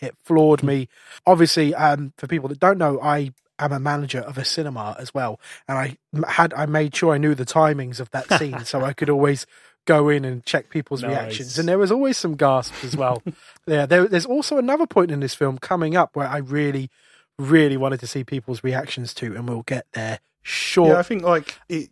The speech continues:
Speaker 3: changes the villain's perspective on his antagonist as well. So
Speaker 2: Mm.
Speaker 3: Toombs is also changing how he sees Spider-Man, 'cause he's seeing him as,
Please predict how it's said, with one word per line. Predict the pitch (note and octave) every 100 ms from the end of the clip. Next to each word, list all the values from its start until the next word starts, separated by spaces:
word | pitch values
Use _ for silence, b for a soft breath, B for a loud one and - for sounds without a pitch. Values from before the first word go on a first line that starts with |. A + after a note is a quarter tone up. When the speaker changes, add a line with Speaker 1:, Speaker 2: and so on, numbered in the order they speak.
| _
Speaker 3:
changes | - F3+ F3+ E3 D3+ C#3+ -
the | - C#3 C#3+ C#3+ C3 B2+ _ _ _
villain's | - D3 C#3+ C3 B2
perspective | - C3 - A#2+ - B2
on | B2+ B2
his | - C#3 C3+ - -
antagonist | B2 A2+ A#2+ A2+ A2+ G#2 -
as | A2
well. | B2+ G#2+
So | F#2 A2+ A2 - _ _ _ _ _ -
Speaker 2:
Mm. | A#2+ G#2+
Speaker 3:
Toombs | G2+ D#3+ D3+ C3+
is | C3
also | B2+ B2 - B2
changing | A#2+ - B2 A#2 A#2
how | A#2 A#2
he | B2 B2
sees | - B2 A#2
Spider-Man, | - C3 C3 A#2 F#2 F#2
'cause | -
he's | A2+
seeing | - B2 A2
him | G#2+
as, | A2 -